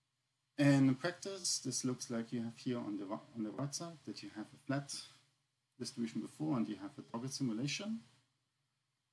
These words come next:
Now, if you start, you see you can have multiple walkers that are continuously updating your free energy surface until it converges to a point that is as close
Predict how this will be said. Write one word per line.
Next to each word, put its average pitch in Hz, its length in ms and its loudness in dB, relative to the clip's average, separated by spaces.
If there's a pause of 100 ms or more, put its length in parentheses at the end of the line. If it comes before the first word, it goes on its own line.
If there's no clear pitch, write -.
(100)
Now, 107 320 0
if - 160 -10
you 110 60 -6
start, - 500 -6 (680)
you - 80 -12
see 113 320 2
you 110 120 0 (600)
can 101 100 -4
have 101 180 -6
multiple 127 400 2
walkers 131 440 -4
that 107 160 -10
are - 160 -14
continuously 117 540 -2
updating - 420 -8
your 104 100 -8
free 113 180 -2
energy 117 340 2
surface - 600 -4 (840)
until 135 240 2
it 117 120 -6
converges 113 600 2
to 107 220 -4
a 101 40 -4
point 104 360 -4
that - 200 -10
is - 220 -8
as 123 160 0
close - 640 -4